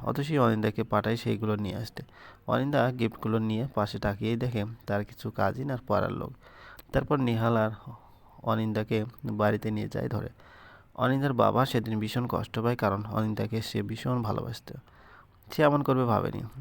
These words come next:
অনিন্দা বোনকে বাঁচাতে সব দায়ভার তুলে নেয় নিজের উপর। অতিশয় স্বার্থপরের মতো চুপ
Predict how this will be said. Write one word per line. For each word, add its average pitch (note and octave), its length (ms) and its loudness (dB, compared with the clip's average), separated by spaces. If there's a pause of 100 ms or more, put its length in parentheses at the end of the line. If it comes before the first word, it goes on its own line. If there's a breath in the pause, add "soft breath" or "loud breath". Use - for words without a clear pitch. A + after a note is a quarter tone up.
অনিন্দা A2+ 320 2
বোনকে A2 300 -2
বাঁচাতে G#2+ 520 0
সব A2 360 0
দায়ভার G#2+ 420 2
তুলে G#2+ 200 -2
নেয় A2 180 -2
নিজের A2+ 320 -2
উপর। - 180 -10 (480 loud breath)
অতিশয় D#3 460 0
স্বার্থপরের A#2+ 720 2
মতো A2 280 0
চুপ A2 220 -4